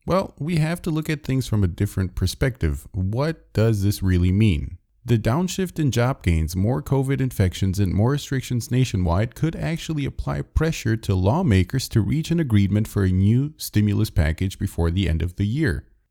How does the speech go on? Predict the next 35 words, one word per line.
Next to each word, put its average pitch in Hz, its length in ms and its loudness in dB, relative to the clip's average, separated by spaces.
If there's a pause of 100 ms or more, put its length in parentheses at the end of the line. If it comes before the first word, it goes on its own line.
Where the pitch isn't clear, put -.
Negotiations 127 840 -2
in 123 100 0
Congress 151 540 -4
over 117 240 -2
a 95 40 -4
fresh - 460 -4
round 117 400 2
of - 260 -2
fiscal 147 640 -4
aid 110 380 0
showed 139 320 -6
faint 175 360 -6
signs 139 340 -4
of 104 140 -6
progress 143 520 -2
last 80 300 -2
week, 127 260 -4
but 117 140 0
an 117 120 2
immediate 151 600 0
deal 92 300 0
is - 160 -2
far 92 300 -2
from 107 200 -6
assured. 131 460 -4 (200)
Democrats 143 560 0
and 110 160 0
Republicans 202 840 -4
still 220 400 -4
remain 139 380 0
divided 98 560 0
on 95 180 2
the 85 80 0
size 180 600 -4 (100)
and 123 360 -4